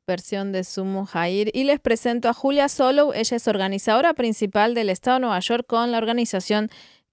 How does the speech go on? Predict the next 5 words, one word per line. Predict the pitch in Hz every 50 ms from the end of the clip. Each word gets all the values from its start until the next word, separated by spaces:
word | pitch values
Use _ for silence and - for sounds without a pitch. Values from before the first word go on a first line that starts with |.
| _ _
Caring | - 226 220 226 240 254 247 247 226
Majority | 196 180 170 180 175 - 196 196 208 202 202 196 - 208 202 196 -
Rising. | 170 170 180 175 202 233 247 - - 214 196 196
Bienvenida, | 196 196 202 208 208 214 226 233 247 262 254 247
Julia. | 240 - - 185 156 123 78 - -